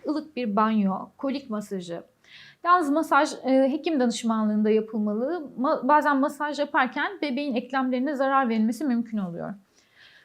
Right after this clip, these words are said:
Kucakta, e, sarmalayarak taşımak bebeği, yine ten tene temas sağlamak,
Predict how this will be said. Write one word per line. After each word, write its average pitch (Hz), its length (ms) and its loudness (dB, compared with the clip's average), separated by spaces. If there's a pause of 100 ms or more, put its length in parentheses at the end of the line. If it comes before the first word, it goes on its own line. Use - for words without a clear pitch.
(140)
Kucakta, 370 640 4 (320)
e, 277 480 6
sarmalayarak 320 840 2
taşımak 208 540 -2
bebeği, 180 420 -2 (500)
yine 220 180 -4
ten 285 220 2
tene 240 240 0
temas 220 460 0
sağlamak, 180 640 -2